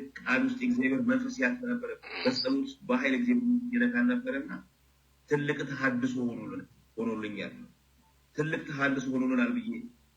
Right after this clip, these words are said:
ማለት እችላለሁና እግዚአብሔር ይመስገን። በእውነት ፓስተር ታሚ እግዚአብሔር ይባርክ። ወንድማችን ታዲዮስ እግዚአብሔር በጸሎት ያገለገለን ወንድማችን እግዚአብሔር ይባርከው።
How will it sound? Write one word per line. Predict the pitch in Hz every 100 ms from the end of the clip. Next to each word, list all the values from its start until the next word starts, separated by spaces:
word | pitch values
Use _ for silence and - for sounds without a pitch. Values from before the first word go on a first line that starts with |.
| _ -
ማለት | 110 113
እችላለሁና | - 120 110 113 117 120 123 - - - _ _ _ _ _ 104
እግዚአብሔር | 110 120 120 117
ይመስገን። | 113 113 110 - 101 - - _
በእውነት | 98 110 107
ፓስተር | 110 107 113
ታሚ | 113 110
እግዚአብሔር | 107 104 107
ይባርክ። | 107 101 - 95 - -
ወንድማችን | 104 107 110 110 110
ታዲዮስ | 104 104 104 101 -
እግዚአብሔር | - 110 107 - - - _
በጸሎት | 147 - 117 113
ያገለገለን | 110 - 113 - 113 107
ወንድማችን | 107 110 107 104 101
እግዚአብሔር | 101 110 110
ይባርከው። | 110 113 - - - 110